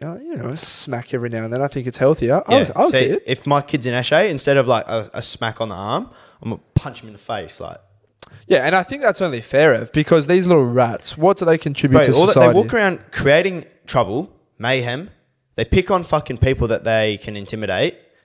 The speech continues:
Speaker 2: The,
Speaker 1: Yeah.
Speaker 2: I've never been picked on by a group of fourteen-year-old Eshays. Why?
Speaker 1: <laughs> Nah.
Speaker 2: Why? Why? Oh, 'cause they're probably scared they're gonna get fucking flogged, right? But they'll go pick on, like,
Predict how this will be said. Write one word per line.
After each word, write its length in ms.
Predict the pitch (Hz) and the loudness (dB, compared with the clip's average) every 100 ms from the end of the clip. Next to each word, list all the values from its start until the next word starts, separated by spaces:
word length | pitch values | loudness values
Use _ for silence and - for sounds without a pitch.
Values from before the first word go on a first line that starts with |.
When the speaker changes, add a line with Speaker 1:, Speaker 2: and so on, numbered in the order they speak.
| _ | _
Speaker 2:
The, 140 | 135 | 0
Speaker 1:
Yeah. 160 | 127 104 - | 0 -4 -2
Speaker 2:
I've 160 | 180 | -2
never 160 | 196 202 | 0 -2
been 180 | 180 160 | -2 -2
picked 220 | 151 147 | -2 -2
on 260 | 120 156 202 | -4 -4 -2
by 180 | 131 131 | 0 2
a 40 | |
group 200 | 123 127 | 0 -6
of 80 | 123 | -4
fourteen-year-old 540 | 123 120 120 117 107 | -2 0 -2 -4 -2
Eshays. 420 | 104 104 78 - - 120 | -4 -4 -10 -12 -8 2
Why? 300 | 120 170 262 | 4 4 0
Speaker 1:
<laughs> 40 | |
Nah. 140 | - 147 - - _ | -6 -6 -6 -20 _
Speaker 2:
Why? 300 | 127 131 113 - | 0 0 0 0
Why? 360 | 135 135 98 - _ _ | 0 0 -2 -12 _ _
Oh, 160 | - 120 | -6 -4
'cause 220 | 127 107 _ | -6 -16 _
they're 120 | 127 | -4
probably 260 | - 139 113 | -2 -6 -4
scared 260 | - 123 110 | -4 -2 -2
they're 60 | |
gonna 120 | 107 110 | -6 -10
get 120 | 95 | -12
fucking 320 | - 113 87 | -6 -6 -6
flogged, 360 | - 123 101 82 | -8 -4 -4 -4
right? 220 | 92 123 - _ _ _ - _ _ _ _ | -6 -6 -10 _ _ _ -20 _ _ _ _
But 100 | 139 | 0
they'll 160 | 147 | 0
go 160 | 147 156 | 2 0
pick 200 | 151 165 | 0 -2
on, 140 | 160 143 | -2 0
like, 360 | 131 117 - | 2 0 -2